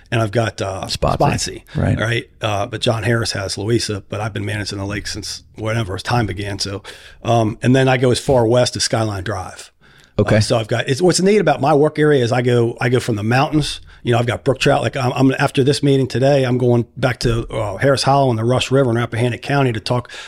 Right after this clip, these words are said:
Speaker 1: about a trout stream, uh, situation we have up there. So I got, I go from brook trout,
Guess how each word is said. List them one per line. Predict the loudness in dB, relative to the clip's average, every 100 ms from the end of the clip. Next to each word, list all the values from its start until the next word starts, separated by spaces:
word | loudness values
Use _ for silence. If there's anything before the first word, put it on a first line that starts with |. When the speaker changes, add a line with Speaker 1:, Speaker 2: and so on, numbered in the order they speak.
| -12
Speaker 1:
about | -6 -2 -2
a | 0
trout | 0 0
stream, | 0 0 -2 -4
uh, | -4
situation | -4 -4 -4 -4 -4
we | -4
have | -6
up | -4
there. | 0 0 0
So | -4
I |
got, | -2
I | 0
go | 0
from | 0
brook | 0 0
trout, | 2 2 2 0